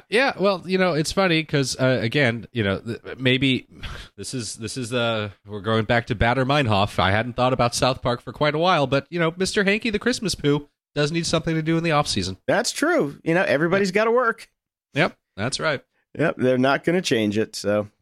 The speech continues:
Speaker 2: there you go. There's something to look
Speaker 1: Mm-hmm.
Speaker 2: forward to next time you head over to Denny's.
Speaker 1: Yes.
Speaker 2: And I have a, this is a what the flying fuck boing boing moment.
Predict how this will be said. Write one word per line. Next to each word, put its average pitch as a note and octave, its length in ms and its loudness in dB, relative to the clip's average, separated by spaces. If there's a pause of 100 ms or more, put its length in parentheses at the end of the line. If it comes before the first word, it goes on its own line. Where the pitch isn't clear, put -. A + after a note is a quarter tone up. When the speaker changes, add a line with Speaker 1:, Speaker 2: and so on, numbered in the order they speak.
(100)
Speaker 2:
there B2 200 -4
you D#3 120 0
go. F3+ 300 2 (420)
There's C#3+ 120 2
something E3+ 200 2
to E3+ 40 4
look F3 180 2
Speaker 1:
Mm-hmm. - 40 -6
Speaker 2:
forward E3+ 280 4
to C#3 120 2
next B2+ 220 0
time D3+ 180 2
you A#2 80 2
head A#2 240 0
over C#3 160 0
to D3+ 80 0
Denny's. E2+ 460 -4 (640)
Speaker 1:
Yes. - 340 -4 (840)
Speaker 2:
And F#3+ 380 0 (540)
I E3 120 0
have F3 160 2
a, C#3+ 320 2
this F#3+ 160 0
is E3+ 120 0
a D3+ 220 2 (580)
what - 140 0
the F3 60 0
flying D3+ 340 2
fuck - 360 -2
boing G#2+ 340 2
boing G#2+ 260 2
moment. A#2 460 0